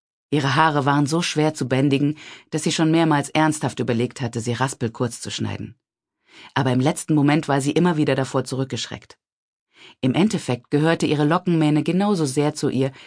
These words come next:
wie ihre Vorliebe für roten Lippenstift oder für locker geschnittene Kleider, in denen sie sich einfach am wohlsten fühlte.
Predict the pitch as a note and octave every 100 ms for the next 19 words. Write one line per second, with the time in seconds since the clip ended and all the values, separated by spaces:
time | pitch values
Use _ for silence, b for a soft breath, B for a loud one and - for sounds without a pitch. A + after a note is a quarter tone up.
0 | B D3+ C3 A2+ - C#3+ C#3 C3+ C3 A2
1 | A2+ C3+ A2 C#3+ - - - C3 - -
2 | _ _ _ _ G3+ F#3 D#3 C#3 D3 C#3
3 | A2+ A#2+ A2+ A2+ A2+ - A2 B2 A#2+ -
4 | _ _ _ D#3 D3+ E3+ D#3+ D3+ D3 C#3
5 | C#3 D#3 D#3+ D3 D3 D3+ - A2 - G2+
6 | -